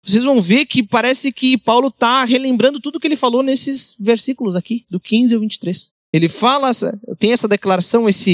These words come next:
esse hino, esse louvor, e depois ele, ele vai abrindo cada vez mais ponto a ponto sobre quem é Jesus. Né? Ele fala sobre a grandeza, superioridade, suficiência e a supremacia de Cristo.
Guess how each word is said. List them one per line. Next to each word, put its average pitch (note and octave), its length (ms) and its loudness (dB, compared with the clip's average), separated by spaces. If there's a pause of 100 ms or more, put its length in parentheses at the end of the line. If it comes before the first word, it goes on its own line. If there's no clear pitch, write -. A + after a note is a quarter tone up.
esse E3 240 0
hino, G#3+ 280 4
esse E3+ 160 -2
louvor, F#3 400 2 (160)
e G#3 60 2
depois G3+ 320 4
ele, G#3 220 4 (100)
ele F#3 160 4
vai F3 240 2
abrindo G#3+ 440 0
cada F#3+ 200 0
vez F#3 160 0
mais F3+ 340 0 (220)
ponto G#3+ 260 2
a G3 40 2
ponto F#3 360 0
sobre E3+ 320 0
quem F3 340 0 (260)
é D#3+ 260 4 (260)
Jesus. C#3+ 600 0
Né? D3 100 4
Ele D#3 100 2
fala E3 200 -2
sobre D3+ 240 0
a C#3+ 40 2
grandeza, F3 720 2 (200)
superioridade, D#3 1200 0 (100)
suficiência F#3 880 2 (140)
e F3+ 80 6
a F3 60 2
supremacia F#3+ 680 0
de D#3+ 100 -2
Cristo. - 340 -8